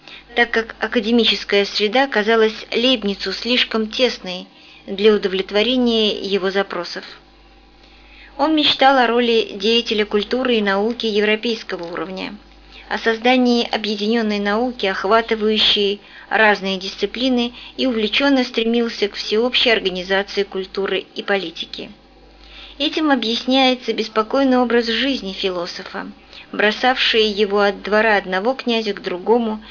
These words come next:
из одной столицы в другую. Он создавал ассоциации ученых и академии наук и задумывал различные проекты культурного и политического характера,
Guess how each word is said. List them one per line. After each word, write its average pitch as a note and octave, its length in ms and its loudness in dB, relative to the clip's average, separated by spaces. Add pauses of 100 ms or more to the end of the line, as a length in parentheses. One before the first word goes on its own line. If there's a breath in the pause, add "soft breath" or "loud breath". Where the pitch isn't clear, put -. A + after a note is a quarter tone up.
(240 loud breath)
из A3 160 -4
одной A3 360 4
столицы A3 500 -2
в F#3+ 60 -14
другую. F#3 580 -8 (600 loud breath)
Он C4+ 180 2
создавал B3 560 4
ассоциации A3+ 720 0
ученых A#3 680 0
и B3 80 4
академии G#3 540 2
наук A3+ 400 0
и A#3+ 40 0
задумывал A3 580 4
различные A3+ 600 0
проекты A3 480 0
культурного G#3 640 -2
и G3 60 -2
политического G3 720 -4
характера, F3+ 680 -4